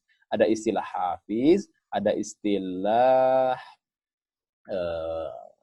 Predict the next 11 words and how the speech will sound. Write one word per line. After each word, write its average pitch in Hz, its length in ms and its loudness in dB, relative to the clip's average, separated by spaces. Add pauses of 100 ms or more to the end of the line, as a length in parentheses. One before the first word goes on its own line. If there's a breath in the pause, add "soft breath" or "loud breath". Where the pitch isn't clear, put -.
(400)
hujjah, 120 800 0 (160)
ya, 110 320 -12 (400)
dan 101 240 -2
yang 98 240 -2
terakhir 107 640 -2
ada 95 160 -4
istilah 104 720 -2 (320 loud breath)
hakim. - 560 -10 (960)
Ya, 104 320 -2
ini 80 320 -18
dia. - 40 -18